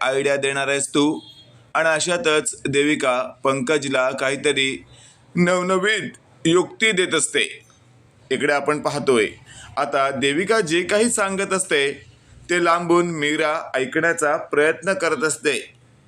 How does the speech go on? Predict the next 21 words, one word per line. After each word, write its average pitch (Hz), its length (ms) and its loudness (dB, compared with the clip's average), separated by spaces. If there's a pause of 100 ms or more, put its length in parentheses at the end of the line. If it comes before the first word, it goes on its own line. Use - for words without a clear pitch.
(360)
कारण 135 360 0
पंकज 139 680 -2
आणि 151 160 -4
देविकाकडे 143 760 -2
तो 147 200 2
पैसा 131 680 -2
आला 131 200 0
आहे 135 300 -2 (680)
आणि 131 140 -2
त्या 147 220 0
पैशाचा 135 760 0 (440)
या 143 120 2
लोकांनी 160 400 0
गैरवापर 165 720 0
करू 165 280 2
नये, 160 400 -4 (400)
म्हणून 175 380 0
मीरा 170 320 0 (220)
आणि 156 220 -2
सत्या 156 640 -4 (200)
अलर्ट 151 500 0